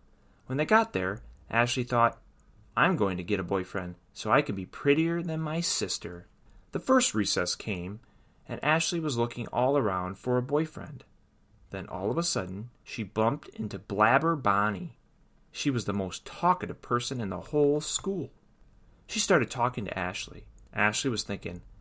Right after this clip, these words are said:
"When will this blabbermouth ever stop talking?" While Bonnie wasn't looking, Ashley walked away. Bonnie kept talking and talking and talking, but nobody was there.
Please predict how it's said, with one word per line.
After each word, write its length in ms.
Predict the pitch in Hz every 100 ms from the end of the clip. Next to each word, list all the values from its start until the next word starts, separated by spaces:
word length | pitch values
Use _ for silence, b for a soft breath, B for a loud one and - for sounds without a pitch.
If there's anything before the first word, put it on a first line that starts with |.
| -
"When 240 | 143 254
will 120 | 196
this 200 | 98 95
blabbermouth 800 | - 95 104 151 214 202 110 101 -
ever 260 | 135 170
stop 360 | 175 - 95 -
talking?" 520 | - 135 156 170 - - - - -
While 200 | - 101
Bonnie 420 | 92 110 135 190
wasn't 440 | 185 104 107 156 151
looking, 420 | 110 - 92 90 - _ _
Ashley 560 | 110 107 - 92 87 95 _ _
walked 340 | 104 92 90 117
away. 400 | 117 156 123 - _ _ _ _ - _
Bonnie 300 | 90 95 110
kept 280 | - 151 -
talking 480 | 185 220 220 127 101
and 140 | 90
talking 500 | 139 139 170 190 175
and 160 | 110 98
talking, 520 | - 160 - 175 160
but 180 | 107 -
nobody 380 | 117 143 160
was 220 | 156 156 117
there. 360 | 95 90 90